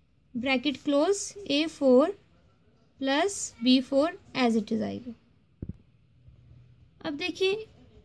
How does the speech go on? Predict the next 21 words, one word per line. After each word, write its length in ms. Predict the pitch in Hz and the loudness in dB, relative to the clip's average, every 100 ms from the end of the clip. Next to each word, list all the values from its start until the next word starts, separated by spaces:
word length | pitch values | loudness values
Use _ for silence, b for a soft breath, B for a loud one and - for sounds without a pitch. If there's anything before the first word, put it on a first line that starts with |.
| _ _ _ _ - | _ _ _ _ -8
ए 160 | 320 370 | -4 -2
आएगा 280 | 370 349 359 | -2 -2 -4
यहाँ 260 | 349 311 | 0 0
पर, 120 | 285 | 0
टू 240 | 320 370 381 | -2 0 0
को 120 | 349 | 0
हम 200 | 359 339 | -2 -2
टू 200 | 320 359 330 | -6 -8 -8
के 100 | 359 | -4
साथ 300 | 330 311 302 | -2 0 0
मल्टीप्लाई 520 | 285 254 311 294 269 | 0 0 -2 0 2
करेंगे 480 | 269 262 254 269 330 - - - | 4 6 6 4 0 -10 -20 -10
तो 80 | 262 | -8
फ़ोर 320 | - 269 359 | 0 2 4
आ 120 | 392 | 2
जाएगा, 260 | 285 311 294 | 2 2 2
ए 160 | 302 | 2
की 120 | 285 311 | 2 0
पावर 240 | 311 311 | 0 -2
फ़ोर 360 | 269 269 269 339 | 0 2 4 4
माइनस 520 | 294 247 240 359 440 | 2 2 2 0 -2